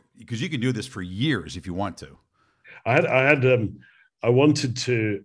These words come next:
Speaker 2: uh, demystify, uh, Kim Jong of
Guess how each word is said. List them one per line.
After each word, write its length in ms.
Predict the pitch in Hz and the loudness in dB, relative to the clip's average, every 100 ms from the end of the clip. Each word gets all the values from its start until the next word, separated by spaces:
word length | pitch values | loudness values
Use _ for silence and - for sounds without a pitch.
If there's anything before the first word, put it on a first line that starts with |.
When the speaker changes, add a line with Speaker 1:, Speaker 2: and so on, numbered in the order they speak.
| - | -6
Speaker 2:
uh, 140 | 104 | -6
demystify, 1120 | 95 135 135 123 123 - 92 92 104 90 87 - _ _ _ _ _ _ _ - - | -2 0 4 4 4 0 -4 -2 -4 -4 -8 -12 _ _ _ _ _ _ _ -12 -2
uh, 220 | 110 101 95 - | 0 0 -2 -4
Kim 220 | - 131 | 2 4
Jong 440 | 120 127 120 104 95 | 6 6 6 2 -2
of 160 | 95 | -6